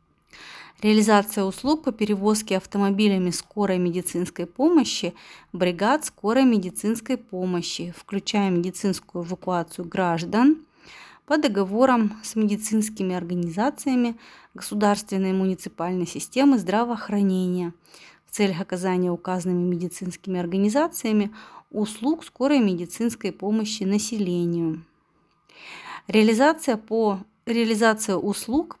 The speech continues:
по обращению с твердыми коммунальными отходами, предоставляемых управляющими организациями, товариществами собственников жилья, жилищно-строительными,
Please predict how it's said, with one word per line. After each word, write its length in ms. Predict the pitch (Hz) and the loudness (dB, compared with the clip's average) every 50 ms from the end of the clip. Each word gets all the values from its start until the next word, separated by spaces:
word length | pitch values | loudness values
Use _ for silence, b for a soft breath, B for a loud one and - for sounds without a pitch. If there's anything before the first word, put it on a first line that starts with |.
| _ _ | _ _
по 160 | 220 208 202 | 0 0 0
обращению 680 | 190 185 208 214 214 214 - - 226 208 208 196 190 185 | 2 2 2 0 0 0 0 2 4 4 4 4 4 0
с 60 | - | -4
твердыми 500 | - - 185 190 254 254 254 285 262 240 | -6 -4 0 0 0 2 4 4 4 4
коммунальными 720 | - - 208 190 180 180 180 180 196 220 240 247 247 247 | 2 0 -4 -2 -2 -2 0 0 0 0 2 2 2 2
отходами, 920 | 254 254 254 - - - - 190 196 190 185 185 185 180 175 175 165 170 - - _ B B B B B B B B B B B _ | 2 0 -2 -6 -12 -8 -4 -2 -2 0 0 0 0 0 2 0 0 -2 -4 -8 _ B B B B B B B B B B B _
предоставляемых 920 | - 214 202 214 214 214 - 220 202 214 208 202 196 190 185 180 - - | -6 -4 -2 -2 -2 -2 -2 2 4 4 4 4 4 2 0 0 -2 -4
управляющими 800 | 196 - - 190 185 202 185 180 175 175 170 - - - 175 175 | -6 -4 -2 0 2 2 2 2 0 -2 -4 -6 -6 -4 -2 -2
организациями, 1160 | 165 160 170 190 196 190 190 180 175 175 165 165 165 - - - 233 254 269 285 302 311 302 B B B B B _ | -2 -2 0 0 2 2 2 0 -2 -4 -4 -4 -6 -6 -4 -2 2 4 6 6 6 6 2 B B B B B _
товариществами 1000 | - 175 165 170 190 240 285 285 - - 285 - - - 269 262 262 262 262 247 | -10 -6 -2 -2 0 0 0 0 -2 -4 -6 -10 -6 -2 2 4 4 4 4 2
собственников 720 | - - 254 247 247 - - 226 226 233 226 226 233 208 | 0 -4 -4 -4 -4 -6 -6 -2 0 0 0 0 -2 -6
жилья, 460 | 202 202 220 214 214 208 214 208 202 208 | -6 -4 0 0 0 2 2 2 2 0
жилищно-строительными, 1120 | 185 190 190 247 269 - - 254 226 - - - 202 214 226 233 226 226 220 214 214 214 | 0 -2 -2 -2 -2 0 0 0 0 -2 -2 -4 -4 -2 0 0 2 4 4 4 2 0